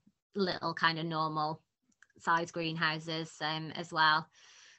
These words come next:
It's, um, yeah, our polytunnel's a bit, I, it, it gets a little bit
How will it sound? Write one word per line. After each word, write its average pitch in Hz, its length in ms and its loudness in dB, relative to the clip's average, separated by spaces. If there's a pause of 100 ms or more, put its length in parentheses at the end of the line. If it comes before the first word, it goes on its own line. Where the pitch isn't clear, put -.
(160)
It's, - 340 -20
um, 160 380 -4
yeah, 165 260 8
our 202 120 10
polytunnel's 240 600 6
a - 20 -2
bit, 202 220 4 (680)
I, 220 640 6
it, 214 200 -4 (100)
it 214 240 0
gets - 540 10
a 220 40 0
little 214 400 0
bit 202 300 4